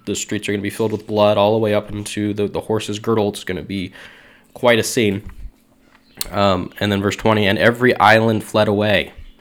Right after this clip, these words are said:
and the mountains were not found." In other words,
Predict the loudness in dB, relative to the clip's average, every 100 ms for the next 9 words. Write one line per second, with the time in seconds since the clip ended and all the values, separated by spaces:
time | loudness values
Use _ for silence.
0 | _ -20 -20 -20 -20 _ -4 -2 -2 -2
1 | -6 -6 -6 -6 -6 -6 -8 -14 -18 -20
2 | -20 -20 _ _ -20 -20 -20 -20 _ _
3 | -8 -4 -2 -4 -6 -12 -14